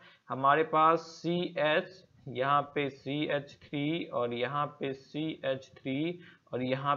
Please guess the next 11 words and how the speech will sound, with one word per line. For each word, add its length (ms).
पे 100
सी 460
एच 280
टू 140
और 80
इस 100
पे 140
प्लस 440
ये 140
बन 200
जाता। 360